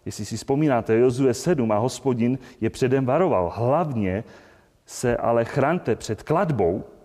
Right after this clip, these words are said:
a nevykonáte klatbu.“ Nevezmete z klatby toho, co je prokleté, ch-, cherem. Mm, nevys-, nevystá-, nevystavíte klatbě izraelský tábor. Ať to neuděláte.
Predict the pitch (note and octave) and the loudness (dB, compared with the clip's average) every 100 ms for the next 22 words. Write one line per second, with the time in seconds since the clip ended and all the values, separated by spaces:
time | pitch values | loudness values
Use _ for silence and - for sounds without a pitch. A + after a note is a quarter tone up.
0 | _ _ _ _ _ - A2+ A#2 D3 F3 | _ _ _ _ _ -8 -4 -2 -2 -2
1 | D3 C3 B2 B2 C3 D#3 A2+ G2 - - | 0 0 0 -2 -2 -2 -2 -6 -6 -16
2 | - A2 C#3 F#3+ C3+ A#2+ A2 G2+ - C3 | -10 -4 0 0 0 -2 -4 -6 -6 -2
3 | D#3+ C#3 G2+ A#2+ A#2+ - B2+ A#2+ - C3 | -2 -2 -4 -6 -8 -6 -6 -6 -4 -4
4 | C#3+ F3+ E3 - F#2+ - - - B2 A2+ | -2 -2 -4 -4 -8 -10 -18 -8 -4 0
5 | C#3 A2+ - - - - - _ - G2+ | 0 -2 -8 -18 -20 -20 -20 _ -10 -8
6 | F#2+ F#2+ E2+ - - - G1+ - A2+ D3 | -8 -10 -12 -16 -14 -12 -10 -4 0 0
7 | D#3 F#3+ C3+ A2 - G#2+ A2 B2+ D#3 - | 2 2 0 -6 -8 -6 -2 0 0 -2
8 | C#3 C3 - F2+ - - - - B2+ D#3+ | 0 0 -2 -12 -16 -18 -20 -4 0 0
9 | G3 - C3+ C#3 C#3 A2 C3+ D#3 C3+ D3+ | 0 0 0 0 0 0 0 0 0 0
10 | D3 E3 D#3+ - D#3+ E3+ F#3 F3+ - - | 0 0 0 -4 -6 -2 -2 -2 -6 -12
11 | - _ _ _ _ G2 - C3 G3 F#3+ | -20 _ _ _ _ -12 -4 0 2 2
12 | E3 B2 - | 2 0 -4